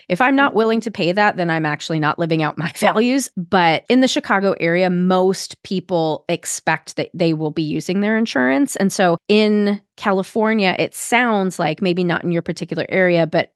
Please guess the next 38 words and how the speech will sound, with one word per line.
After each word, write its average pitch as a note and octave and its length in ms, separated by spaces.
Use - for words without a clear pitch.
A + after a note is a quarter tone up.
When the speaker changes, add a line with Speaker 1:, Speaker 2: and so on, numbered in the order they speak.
Speaker 1:
overall F#3 560
in F#3+ 80
California, G3 600
it - 120
sounds F3 480
like D#3 560
people G#3 340
are E3+ 60
more E3+ 260
used D#3+ 400
to A#3 80
paying A#3+ 260
out A3+ 120
of - 100
pocket. - 580
Is F#3 120
that D#3+ 160
your C4+ 140
Speaker 2:
Mm-hmm. A#3+ 100
Speaker 1:
experience? G#3+ 600
Speaker 2:
I A#3 120
think, G#3+ 180
yeah. - 220
And A#3+ 80
Speaker 1:
Yeah. C4 60
Speaker 2:
especially D4 380
for D4+ 140
couples G#3+ 340
counseling, G#3+ 680
you G#3+ 100
know, G#3 160
it G#3 140
is G#3+ 180
a G3+ 100
more G3 300
specialized G3 560
service G3+ 540
where G3+ 480